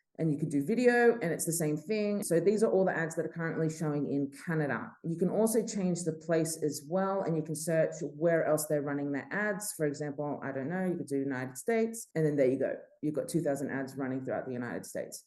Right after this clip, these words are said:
If you click on any time, you can actually then just view what time, yesterday, last seven days, last thirty days,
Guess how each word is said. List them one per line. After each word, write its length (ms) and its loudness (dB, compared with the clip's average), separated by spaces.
If 220 2
you 160 -4
click 320 -2
on 680 -2
any 320 4
time, 540 -2
you 80 2
can 180 -2
actually 440 -2
then 280 -2
just 360 -8
view 720 4
what 220 -2
time, 340 -4
yesterday, 400 2
last 240 -2
seven 220 -2
days, 500 0
last 300 -8
thirty 240 -4
days, 640 -2